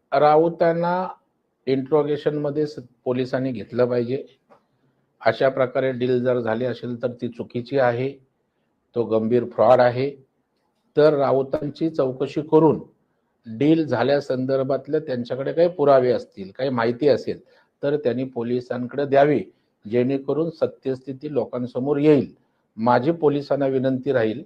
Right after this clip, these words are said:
की या संदर्भात संजय राऊतांकडे काही पुरावे असतील तर त्यांना यासाठी बोलवून घेऊन तपासणी करावी.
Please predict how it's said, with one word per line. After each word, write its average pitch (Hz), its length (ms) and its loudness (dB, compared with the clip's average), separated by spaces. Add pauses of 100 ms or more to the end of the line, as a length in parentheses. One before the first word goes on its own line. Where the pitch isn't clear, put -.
(360)
की 139 100 -6
या 139 180 4
संदर्भात 127 600 -2
संजय 120 440 -2
राऊतांकडे 120 600 -6
काही 139 240 -8
पुरावे 117 300 -2
असतील 117 380 -2 (440)
तर 135 100 0
त्यांना 135 460 -2 (220)
यासाठी 127 760 0 (280)
बोलवून 123 460 0
घेऊन 120 260 -2
तपासणी 120 480 -6
करावी. 95 340 -6